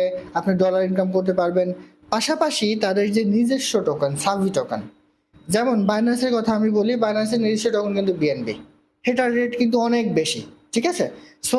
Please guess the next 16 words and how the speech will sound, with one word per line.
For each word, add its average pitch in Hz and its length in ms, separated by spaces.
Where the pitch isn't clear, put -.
এখানেও 233 440
সাবি 190 340
টোকেনটার 190 400
রেটটাও 175 320
কিন্তু 220 220
হিউজ 160 340
পরিমাণ 185 280
হবে, 214 200
কারণ 170 280
তারা 220 240
তাদের 170 300
নিজস্ব 208 480
টোকেন 208 320
এইটা, 185 280
এবং 160 160
already 208 440